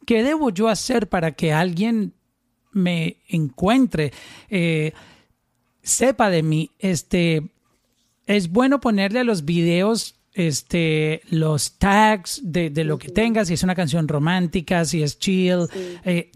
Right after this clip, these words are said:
Speaker 1: ¿todo eso ayuda?
Speaker 2: Todo eso ayuda. Y reitero el prim-, el punto que hice, creo que al comienzo, de recordar que esta plataforma, al fin y al cabo, funciona como un motor de búsqueda.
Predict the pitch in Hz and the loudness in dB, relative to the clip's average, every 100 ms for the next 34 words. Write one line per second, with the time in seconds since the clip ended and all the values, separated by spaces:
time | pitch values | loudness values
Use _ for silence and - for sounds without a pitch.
0 | - 233 262 262 254 202 262 320 - _ | 2 4 4 2 0 0 0 -2 -6 _
1 | _ _ _ _ _ _ _ _ 226 240 | _ _ _ _ _ _ _ _ -2 0
2 | 254 247 254 247 233 180 - 220 202 208 | 0 -2 -6 -4 -4 -6 -6 -4 -4 -2
3 | 196 185 214 220 247 - 220 208 196 190 | -4 -4 -4 -4 -6 -8 -8 -6 -10 -8
4 | 202 196 226 254 196 214 208 - 226 220 | -6 -6 -6 -4 -4 -6 -10 -10 -10 -8
5 | 214 180 202 240 226 - - _ _ _ | -10 -8 -6 -6 -8 -12 -20 _ _ _
6 | _ - 220 220 220 214 196 185 240 226 | _ -6 -4 -4 -6 -6 -6 -6 -6 -8
7 | 233 233 208 190 185 190 214 208 214 214 | -8 -6 -6 -8 -8 -8 -10 -10 -8 -6
8 | 208 214 208 214 - _ _ - 208 196 | -4 -4 -2 -4 -8 _ _ -10 -8 -6
9 | 202 226 262 214 208 214 214 220 208 190 | -6 -4 -4 -4 -4 -4 -4 -4 -4 -6
10 | - - - | -10 -16 -16